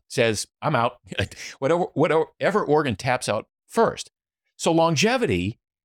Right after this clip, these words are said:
is really this sort of game we play,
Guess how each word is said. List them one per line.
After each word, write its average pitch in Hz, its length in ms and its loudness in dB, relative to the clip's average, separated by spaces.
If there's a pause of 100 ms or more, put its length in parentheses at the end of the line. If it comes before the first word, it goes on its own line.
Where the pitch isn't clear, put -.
(140)
is 131 160 -2
really 196 260 2
this 127 200 -2
sort 143 320 -2
of 104 120 -4
game 180 380 0
we 101 120 0
play, 82 580 -6